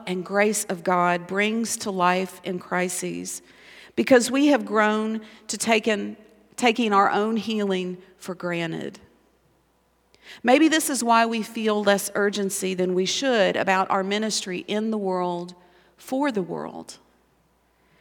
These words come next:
Or maybe we just think that there will always be time tomorrow to share our blessings,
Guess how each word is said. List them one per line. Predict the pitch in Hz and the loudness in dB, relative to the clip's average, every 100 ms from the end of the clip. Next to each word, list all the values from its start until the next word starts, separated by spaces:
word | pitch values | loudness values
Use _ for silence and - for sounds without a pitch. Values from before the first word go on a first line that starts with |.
| _ _ _ _ | _ _ _ _
Or | - 247 | 4 6
maybe | 254 277 359 285 | 8 6 6 4
we | 233 226 | 2 -2
just | 214 220 | -2 -4
think | 233 214 190 - - - _ - | -2 -2 -2 -6 -14 -20 _ -10
that | 196 | -2
there | 208 | 0
will | 196 190 | 2 4
always | 202 214 233 220 | 4 4 0 -2
be | 220 | -8
time | 202 214 196 190 | -6 -4 0 0
tomorrow | 190 190 185 180 165 151 160 202 - _ _ _ _ - | -2 -6 -2 -2 -2 -6 -10 -12 -18 _ _ _ _ -10
to | 185 | -4
share | 214 196 | 0 2
our | 190 185 | 4 2
blessings, | 175 165 156 - - 190 190 - | 0 -2 -2 -6 -10 -12 -12 -12